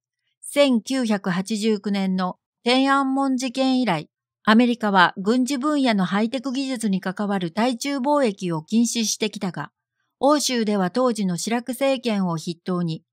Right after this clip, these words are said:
中国に対する規制が緩かったことも、中国が欧州で諜報活動を広める原因を作ったと指摘しています。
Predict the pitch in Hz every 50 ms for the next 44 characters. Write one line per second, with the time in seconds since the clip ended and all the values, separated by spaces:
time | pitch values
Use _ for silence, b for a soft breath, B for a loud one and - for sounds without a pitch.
0 | _ _ _ _ _ _ _ _ _ - - 294 285 247 262 247 247 226 196 180
1 | 175 - 202 214 220 208 208 226 208 190 196 - - - - 247 240 240 226 233
2 | 233 240 262 285 269 - 240 220 - - 185 - 170 - 175 165 156 147 - _
3 | _ _ _ _ _ _ _ _ - - 302 311 302 262 262 226 - 208 175 180
4 | 185 202 233 262 262 247 - 226 208 190 180 180 170 - - 269 294 302 294 311
5 | 320 311 311 320 311 311 - 226 214 202 190 180 175 - 190 196 196 196 202 196
6 | 202 190 185 202 226 240 233 233 233 233 226 226 214 - - 262 262 247 - 262
7 | 247 240 202 170 160 - - - - - 214 196 - 196 170 - - 196 180 170
8 | 170 160 160 156 156 - - -